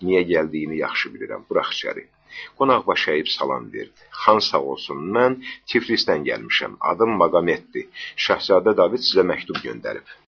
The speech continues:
Cavadxan ya əvvəldən əsəbi idi, ya da onu görüb əsəbləşmişdi. Məktubu alıb o üz bu üzünə çevirdi. Nə düşündüsə, oxumadan qonağa qaytardı. Araya sükut çökdü. Sonra bu sükutu Cavadxanın özü pozdu. "Gələcəyini bilirdim.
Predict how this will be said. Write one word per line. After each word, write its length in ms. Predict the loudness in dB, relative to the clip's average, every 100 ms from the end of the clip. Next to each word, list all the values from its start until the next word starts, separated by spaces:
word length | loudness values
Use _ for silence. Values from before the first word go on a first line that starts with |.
| _ _ 4
Cavadxan 600 | 8 10 8 6 4 4 0
ya 180 | 4 6 8
əvvəldən 480 | 6 4 4 6 4
əsəbi 360 | 2 2 2 2
idi, 180 | -2 -2 0
ya 100 | 2
da 80 | 2
onu 220 | 2 0 -2
görüb 240 | -2 -2
əsəbləşmişdi. 840 | -4 -6 -6 -4 -4 -2 -2 -2 -12 _ _ _
Məktubu 340 | -2 -2 2 4
alıb 240 | 4 2 -2
o 180 | 0 0
üz 100 | -2
bu 120 | -6
üzünə 220 | -4 -4 -4
çevirdi. 500 | -4 -4 -8 -8 -10 -10 2
Nə 120 | 2
düşündüsə, 580 | 4 -2 -4 -4 -2 -2 -2 -4 -18 _
oxumadan 480 | -4 0 0 0 -2
qonağa 340 | -2 -2 -4 -6
qaytardı. 500 | -6 -6 -8 -8 -14 _ -18 -18 -18 0
Araya 240 | 4 4 2
sükut 320 | -2 -8 -8
çökdü. 400 | -10 -10 -12 -16 -18
Sonra 360 | -8 -4 -2 -2
bu 60 | -4
sükutu 380 | -8 -8 -6
Cavadxanın 560 | -2 -2 -2 -4 -6 -6
özü 200 | -8 -10
pozdu. 380 | -10 -12 -12 -18 -20 _ -18 -16 -18 4
"Gələcəyini 560 | 8 8 8 8 6
bilirdim. 400 | 2 -2 -4 -8